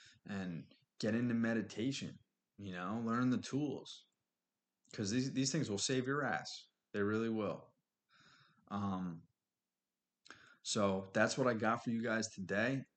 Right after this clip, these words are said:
And, uh, and listen, one day at a time, man. That's it, baby. We all get twenty-four hours. Nothing else is relevant. That's it. You know,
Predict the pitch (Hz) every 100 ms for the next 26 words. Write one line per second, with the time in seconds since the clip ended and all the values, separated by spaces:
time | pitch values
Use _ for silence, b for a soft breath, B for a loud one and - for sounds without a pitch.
0 | - 104 101 98 101 101 98 95 - b
1 | b b b _ - 104 101 98 95 -
2 | _ _ _ _ _ 113 113 127 123 95
3 | - _ _ _ _ _ _ _ 101 107
4 | 117 120 117 131 131 110 101 107 110 117
5 | _ - 113 113 151 139 104 113 113 110
6 | 117 123 143 127 135 139 135 135 139 127
7 | 101 95 101 113 117 117 117 117 107 104
8 | 101 101 92 82 _ 107 107 - 107 104
9 | - - _ _ _ b b b - 98
10 | 101 107 117